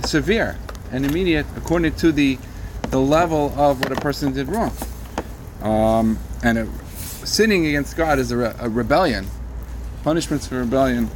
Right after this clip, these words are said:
are generally very severe. Um, and that there would not be able to be a,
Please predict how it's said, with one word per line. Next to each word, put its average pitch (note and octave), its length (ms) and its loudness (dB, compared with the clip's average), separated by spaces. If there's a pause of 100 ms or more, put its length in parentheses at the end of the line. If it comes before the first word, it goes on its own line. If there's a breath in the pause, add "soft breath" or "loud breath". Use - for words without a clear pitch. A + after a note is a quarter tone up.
(220)
are B2 100 0
generally C#3 360 2
very C3 220 4
severe. A#2 440 2 (1120 loud breath)
Um, B2+ 540 4 (1300)
and F#3+ 380 2 (440)
that C3+ 140 0
there C#3+ 100 2
would C#3 140 2
not F3 180 2
be D3+ 160 0
able D#3+ 220 2
to - 140 -2
be B2+ 420 0 (560)
a, B2 360 4